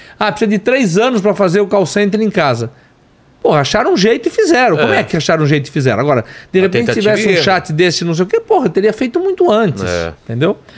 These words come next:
Speaker 1: E não é por causa disso que a gente vai substituir. O que eu acho é o seguinte: a história de você ficar,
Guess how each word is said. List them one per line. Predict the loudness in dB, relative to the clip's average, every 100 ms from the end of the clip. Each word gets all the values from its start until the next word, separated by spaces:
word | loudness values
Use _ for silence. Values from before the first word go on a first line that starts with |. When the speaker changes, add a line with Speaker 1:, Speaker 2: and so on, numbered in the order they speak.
| -20 -20 _
Speaker 1:
E | 0
não | 0
é | 0
por | 0
causa | 0 0
disso | 0 -4 -4
que |
a | -4
gente | -4 -2
vai | -2
substituir. | -2 -4 -4 -6 -2 0
O | 0
que | 0
eu |
acho | -2 -2
é | -6
o |
seguinte: | -6 -2 0 -2 -6 -20 -20 -20 -20 -20 -20 _ _ _ _ _ _ _ _ -6
a | -2 0 0 -2 -4 -12 _ _ _ _ _ _ _ _ _ _ _ _ -8
história | -6 -2 0 0
de |
você | 0 -2 -2
ficar, | -6 -6 -2 -2 -2 -8